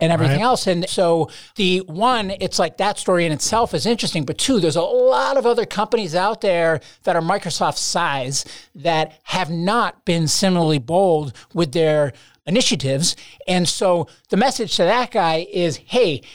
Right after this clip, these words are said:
Speaker 1: here's a platform not only to tell your story, but your audience is all the other people in your seat at all these other big companies that you want to similarly step up their game,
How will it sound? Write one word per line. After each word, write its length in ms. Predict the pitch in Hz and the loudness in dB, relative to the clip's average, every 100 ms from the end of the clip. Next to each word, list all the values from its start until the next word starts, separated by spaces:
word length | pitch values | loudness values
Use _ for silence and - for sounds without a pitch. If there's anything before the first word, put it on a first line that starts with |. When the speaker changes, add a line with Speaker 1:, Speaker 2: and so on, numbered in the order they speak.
| - | -4
Speaker 1:
here's 240 | 254 311 | 0 0
a 60 | 320 | 0
platform 500 | 240 214 208 180 175 | -2 -2 0 -2 -2
not 200 | 233 302 | 0 2
only 200 | 294 269 | 2 -2
to 100 | 220 | -4
tell 240 | - 240 | 0 0
your 240 | 190 247 | 2 0
story, 320 | 294 - 185 160 | 0 0 0 2
but 240 | 156 - | -2 -4
your 320 | 170 220 269 - | -2 2 2 0
audience 480 | 156 160 226 269 - - - - | -2 0 2 2 -2 -8 -20 -6
is 300 | 196 175 151 - - - | 0 0 0 -8 -20 -4
all 240 | 214 247 | 0 2
the 120 | 277 | 2
other 100 | 262 | 0
people 320 | 240 254 247 202 | 0 0 0 0
in 140 | 175 | 2
your 120 | 208 | 2
seat 360 | - - 139 - _ - | 2 -2 -4 -8 _ -6
at 160 | 190 - | -6 -2
all 260 | 214 233 226 | 0 2 2
these 180 | 208 | 0
other 160 | 208 214 | 0 0
big 200 | 208 156 | 0 -2
companies 340 | 190 185 185 | -2 -2 0
that 160 | 156 185 | -2 -2
you 160 | 190 247 | 0 2
want 320 | 214 180 - | 4 2 0
to 100 | 180 | -2
similarly 560 | - 208 214 196 180 | 0 0 2 2 2
step 280 | 160 - - | 0 -2 -2
up 100 | 185 | -2
their 140 | - 156 | -2 0
game, 280 | 277 233 | 2 2